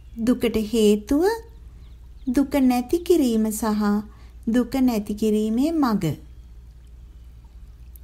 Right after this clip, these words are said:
දුක ගැන විස්තර වෙද්දී සඳහන් වෙනවා, "සංකිට්ඨේන පංච උපාදානස්කන්ධා දුක්ඛා."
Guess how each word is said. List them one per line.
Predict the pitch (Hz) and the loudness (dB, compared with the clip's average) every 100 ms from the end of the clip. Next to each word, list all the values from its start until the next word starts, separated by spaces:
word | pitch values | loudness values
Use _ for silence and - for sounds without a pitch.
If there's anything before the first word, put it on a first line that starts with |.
| - | -4
දුක | 220 262 262 254 | 0 0 0 0
ගැන | 233 226 233 | 0 0 0
විස්තර | 220 208 - 226 226 | -2 -4 -4 -2 2
වෙද්දී | 226 214 233 | 0 -2 -6
සඳහන් | - 233 214 220 226 226 | -2 0 0 0 -2 -2
වෙනවා, | 233 240 311 415 466 - - - - - - - - | 0 2 2 0 -4 -12 -20 -20 -20 -20 -20 -20 -12
"සංකිට්ඨේන | - - 330 254 277 277 370 359 - 294 262 247 254 | -10 -4 0 2 0 2 2 2 -2 0 2 0 0
පංච | - 247 226 226 | -2 -2 0 -2
උපාදානස්කන්ධා | 294 330 330 302 285 269 262 247 240 233 - 240 220 214 208 202 | -2 -4 -2 -2 -2 -2 -2 0 -2 -4 -6 -2 0 2 2 2
දුක්ඛා." | 196 196 - 202 170 | 2 0 -2 -4 -4